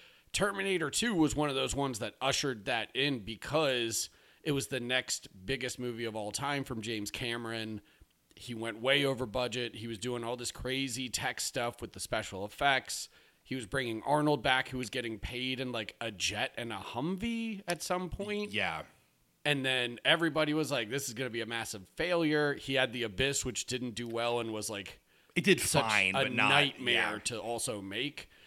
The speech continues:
Speaker 1: And it was like, "Here we go. Fucking crazy ass James Cameron. He's gonna finally,"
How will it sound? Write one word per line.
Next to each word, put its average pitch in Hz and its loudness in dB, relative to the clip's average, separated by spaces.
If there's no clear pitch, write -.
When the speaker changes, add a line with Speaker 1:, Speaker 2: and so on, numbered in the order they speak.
Speaker 1:
And 131 -4
it 143 0
was 135 -2
like, 110 -6
"Here 104 -8
we 143 -2
go. 127 2
Fucking 113 -6
crazy 127 -4
ass 127 0
James 127 0
Cameron. 110 -4
He's 107 -8
gonna 104 -8
finally," 117 -4